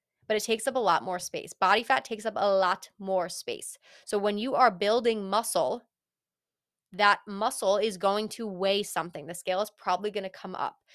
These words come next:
But you build up enough muscle, then going back to question number one with trying to lose body fat, you go into a small calorie deficit. Once all is said and done, you get rid of some of that body fat.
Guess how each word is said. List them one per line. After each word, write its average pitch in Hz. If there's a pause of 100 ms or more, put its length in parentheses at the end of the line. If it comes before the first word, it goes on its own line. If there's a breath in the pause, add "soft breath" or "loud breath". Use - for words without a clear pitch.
(120 soft breath)
But 190
you 196
build 240
up 285
enough 285
muscle, 254 (380)
then 196
going 220
back 262
to 262
question 247
number 320
one 339
with 349
trying 214
to 254
lose 302
body 294
fat, 311
you 220
go 214
into 269
a 285
small 277
calorie 277
deficit. 262
Once 254
all 233
is 247
said 269
and 254
done, 233
you 233
get 247
rid 233
of 262
some 262
of 262
that 240
body 233
fat. 269